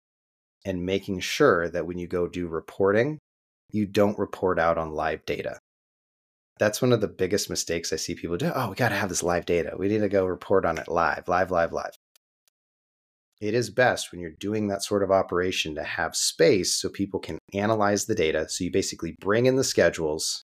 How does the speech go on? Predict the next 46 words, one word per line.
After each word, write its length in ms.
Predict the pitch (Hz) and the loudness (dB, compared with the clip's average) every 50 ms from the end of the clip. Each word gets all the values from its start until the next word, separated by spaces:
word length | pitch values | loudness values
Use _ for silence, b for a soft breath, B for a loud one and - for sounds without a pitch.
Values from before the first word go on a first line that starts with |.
| _ _ _ _ _ _ _ _ _ _ _ _ _ _ _ _ - | _ _ _ _ _ _ _ _ _ _ _ _ _ _ _ _ -2
and 140 | 113 123 | 0 0
you 80 | 196 233 | 0 0
can 100 | - 269 | -2 0
do 120 | 190 123 | 0 0
a 80 | 92 85 | 0 -2
variety 640 | 85 - 98 101 98 98 101 104 107 107 95 95 | -6 -6 -4 0 2 2 4 4 2 2 0 -2
of 40 | 85 | -4
different 300 | 85 85 - 82 76 - | -4 -6 -8 -10 -12 -8
things 260 | - 82 82 78 - | -8 -8 -6 -6 -6
here. 140 | - 78 76 | -4 -4 -2
If 80 | 73 - | 2 2
everyone's 340 | 101 110 127 131 123 107 104 | 4 4 4 2 2 2 0
using 220 | 107 101 101 95 | 0 2 2 0
the 80 | 87 - | 0 0
same 220 | - 82 78 78 | -2 -2 -2 -2
milestones, 680 | 78 87 92 95 98 95 - - 95 95 92 92 85 85 | 0 0 2 2 2 2 0 0 0 0 0 -2 -4 -8
you 80 | 80 | -8
can 80 | - - | -10 -10
create 240 | - - 85 80 78 | -6 -4 -4 -4 -4
an 60 | - - | -4 -4
owner 200 | 101 104 101 95 | -2 0 0 0
schedule 420 | - - 101 98 95 92 95 90 | 0 2 4 4 4 4 0 -4
and 140 | 78 71 71 | -4 -4 -6
link 380 | 78 85 87 95 98 98 - | -6 -4 -2 -2 -4 -4 -2
them. 340 | - 104 101 98 98 95 95 _ b b b b _ - | 0 2 2 2 0 -2 -4 _ b b b b _ -8
You 100 | 92 87 | -6 -4
can 140 | - 87 | -4 -4
do 120 | 82 87 85 | -2 0 0
almost 320 | 82 87 87 85 - - - | 0 0 -2 -4 -8 -6 -2
all 180 | 90 92 95 98 | 0 2 2 0
of 80 | 90 | 0
this 220 | 92 98 87 - - | -2 -2 -2 -2 -4
in 80 | 82 | -6
Power 260 | - - 87 90 87 | -4 0 2 2 2
B 160 | 85 85 85 82 | 2 0 0 -2
I 120 | 82 82 | -2 -2
and 120 | 82 78 | -4 -6
Tableau 540 | - - 80 80 - 85 92 95 95 95 95 | -6 -4 -4 -4 -2 0 2 4 4 4 2
by 140 | 87 87 85 | 2 0 -2
basically 500 | - 85 85 - - 87 - - 82 80 - - | -2 -2 -4 -6 -6 -6 -6 -6 -6 -6 -6 -4
doing 300 | - 87 87 85 82 82 - - | -4 -2 -2 -2 -4 -8 -12 -16
a 460 | - _ _ _ _ _ _ _ - | -20 _ _ _ _ _ _ _ -2
couple 200 | - 101 - 101 | -2 0 2 2
of 60 | 92 | 0
relational 460 | 85 80 80 82 87 - - 73 71 - | 0 0 -2 -2 -2 -4 -6 -8 -6 -2
databases. 880 | 90 95 110 113 107 110 107 101 - - 101 101 101 - - - | 2 4 4 4 4 4 4 2 2 2 0 0 0 -2 -4 -6